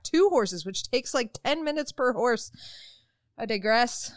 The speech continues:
Uh, Lisa gets a soda stick, so when she's in the tack room, she ties Stevie's shoelaces into knots, and this begins a horrible rivalry between Stevie and Lisa. It's not good.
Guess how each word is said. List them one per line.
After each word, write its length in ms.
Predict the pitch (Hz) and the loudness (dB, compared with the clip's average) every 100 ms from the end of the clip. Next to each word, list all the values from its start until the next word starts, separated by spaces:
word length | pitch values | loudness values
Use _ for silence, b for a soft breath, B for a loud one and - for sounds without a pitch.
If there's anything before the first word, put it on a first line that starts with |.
| - 247 | -8 0
Uh, 440 | 226 220 208 196 | 4 4 4 2
Lisa 240 | 208 247 220 | 0 0 0
gets 220 | 208 190 | -2 -2
a 20 | |
soda 280 | - 220 214 | -4 -2 -2
stick, 280 | - 247 - | 0 -2 0
so 100 | 254 | -2
when 100 | 277 | -2
she's 180 | 269 285 | -4 -4
in 100 | 320 | -4
the 60 | 320 | -4
tack 280 | 330 330 | -4 -4
room, 120 | 311 320 | -4 -4
she 200 | 339 311 | -4 -6
ties 420 | 262 285 339 320 | -6 -2 -2 -2
Stevie's 460 | - 302 285 294 | -4 -4 -2 -2
shoelaces 640 | - - 294 285 226 196 165 | -2 -2 0 0 0 -2 -2
into 360 | 196 214 233 | -2 -2 -2
knots, 720 | 214 180 185 196 214 170 - - | -2 0 -2 0 0 -2 -6 -8
and 240 | 196 185 170 | -4 -2 0
this 240 | 254 262 | -2 -2
begins 720 | - 175 156 202 202 220 220 | -8 -10 -6 -4 -2 -2 -2
a 140 | 151 160 | -4 -4
horrible 680 | - 196 196 202 180 185 | -4 -4 0 -2 -2 -4
rivalry 640 | 151 170 156 151 151 151 147 | -2 0 0 -2 -6 -8 -8
between 440 | 156 - 170 156 | -8 -6 -6 -6
Stevie 540 | - - 185 175 185 | -8 -6 -6 -4 -4
and 160 | 175 165 | -4 -4
Lisa. 540 | 147 156 - 147 170 - _ _ _ _ _ _ _ _ | -6 -6 -6 -8 -8 -14 _ _ _ _ _ _ _ _
It's 160 | 196 - | -14 -10
not 180 | 196 - | -10 -12
good. 200 | - | -14